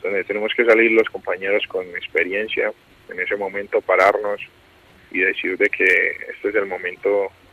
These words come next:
donde hay que cambiar las cosas, donde tenemos que forzar las cosas a nuestro favor, donde tenemos que hablar, y haciendo ese clic,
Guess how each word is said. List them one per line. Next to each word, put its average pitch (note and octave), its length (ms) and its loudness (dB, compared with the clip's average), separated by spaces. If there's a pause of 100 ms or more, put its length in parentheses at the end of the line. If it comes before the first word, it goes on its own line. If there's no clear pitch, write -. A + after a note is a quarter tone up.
(140)
donde F2+ 280 -2
hay F2 60 0
que - 120 -4
cambiar G2 320 0
las G2 200 0
cosas, A2+ 340 2
donde F2+ 240 -6
tenemos F#2+ 380 -6
que F#2+ 180 0 (720)
forzar G#2 340 4
las G2+ 200 2
cosas G2 300 -2
a F#2+ 60 -2
nuestro F2 300 -12
favor, G2 420 4
donde F2 300 -6
tenemos F2+ 300 -6
que - 140 0
hablar, F#2+ 360 4 (840)
y G#2+ 80 6
haciendo G#2+ 320 6
ese B2 180 4
clic, A#2+ 340 4